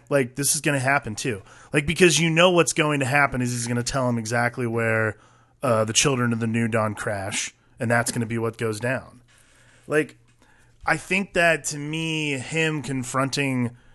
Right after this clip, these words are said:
it's strange. It's him confronting the last vestige of the real world, because also the chemist is in this,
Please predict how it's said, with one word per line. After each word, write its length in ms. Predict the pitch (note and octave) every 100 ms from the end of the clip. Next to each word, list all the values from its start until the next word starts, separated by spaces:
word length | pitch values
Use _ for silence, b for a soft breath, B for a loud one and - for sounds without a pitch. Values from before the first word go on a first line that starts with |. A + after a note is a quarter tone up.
| b b b _
it's 160 | - E3+
strange. 320 | - G#3 D#3+
It's 220 | C#3+ C#3
him 180 | B2+ F3+
confronting 760 | F#3 F3+ C3 D#3 D#3 D3+ D3 C#3
the 100 | C3
last 400 | A#2+ A#2+ B2 -
vestige 520 | A#2+ B2 - A#2 A2
of 180 | A2+ G#2+
the 100 | G#2+
real 260 | A2 A2
world, 300 | G#2 A#2 A2
because 340 | A2 B2 C#3 B2 b b b
also 380 | E3+ G3 E3+ D#3
the 120 | C#3
chemist 480 | - E3 F#3 D#3+ -
is 120 | B2+
in 160 | C#3+ C3
this, 160 | B2+